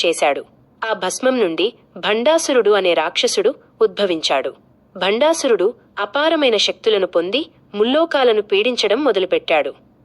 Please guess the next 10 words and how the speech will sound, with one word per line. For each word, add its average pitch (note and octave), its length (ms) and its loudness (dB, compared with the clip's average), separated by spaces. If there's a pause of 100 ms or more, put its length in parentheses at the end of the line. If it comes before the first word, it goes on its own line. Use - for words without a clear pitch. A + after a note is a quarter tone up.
దేవతల D4+ 520 0
ప్రార్థన F#3+ 480 -2
మేరకు F3+ 440 -2 (300)
లోక G#3+ 320 2
కళ్యాణం F3 520 0
కోసం D#3 420 -2 (280)
శ్రీ C4 240 0
లలితా A3+ 400 2
త్రిపుర G#3 340 0
సుందరీదేవి E3+ 760 -2